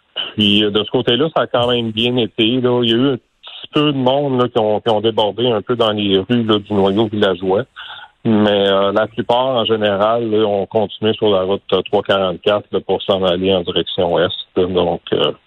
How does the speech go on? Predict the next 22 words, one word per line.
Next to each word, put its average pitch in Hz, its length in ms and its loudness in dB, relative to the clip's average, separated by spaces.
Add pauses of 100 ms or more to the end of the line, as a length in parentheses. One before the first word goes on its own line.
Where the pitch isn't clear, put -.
(560)
il 117 40 4
y - 20 4
avait 110 140 2
quand 127 200 2
même 147 180 2
un 131 120 0
contrôle 131 420 0
routier, 120 560 0
là, 139 80 2
euh, 113 640 2
qui - 80 -4
a 107 40 0
été 104 140 -2
effectué 110 520 0
par 107 180 0
les 101 140 -2
policiers, 101 720 -2
mais 110 220 2
aucune 98 380 0
arrestation, 92 920 -2
puis, 87 260 -6
euh, 82 160 0